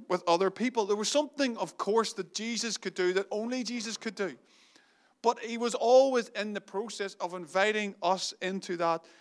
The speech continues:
with him. So some people would say, "Well, could Jesus not have just done it all on his own?" And there's no real point in even trying to answer that question because it's just the wrong question. Because he couldn't not, not do it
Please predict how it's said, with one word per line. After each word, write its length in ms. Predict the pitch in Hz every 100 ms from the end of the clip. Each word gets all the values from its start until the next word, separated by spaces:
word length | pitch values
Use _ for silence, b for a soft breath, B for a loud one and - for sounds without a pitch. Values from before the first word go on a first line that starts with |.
| B B
with 260 | 190 226 -
him. 120 | - _ _ B B
So 120 | - 214
some 240 | 302 277
people 240 | 240 214
would 100 | 202
say, 200 | 185 208
"Well, 140 | 202 196
could 140 | 208
Jesus 360 | 170 269 240 220
not 160 | 214
have 80 | 196
just 180 | 190 -
done 160 | 185 190
it 80 |
all 220 | 185 180 175
on 80 |
his 160 | 165 156
own?" 320 | 226 262 151 - _ _ _ _ _ _ _ _
And 180 | 226 240 - _ _ _ _ _ _
there's 140 | 233
no 180 | 254 320
real 160 | 285 233
point 280 | - 202 190
in 60 |
even 120 | 180
trying 240 | 165 175 160
to 60 |
answer 260 | 156 156 165
that 100 | 143
question 400 | - 233 240 240
because 220 | 208 208
it's 80 | 196
just 220 | - 226
the 60 | 202
wrong 280 | 156 151 147
question. 500 | 165 220 240 269 185 _ _ _ _ _ _ -
Because 240 | 220 214
he 80 | 247
couldn't 420 | - 277 269 185
not, 260 | 175 233 262 - _ -
not 360 | 156 247 -
do 160 | 277
it 60 | 269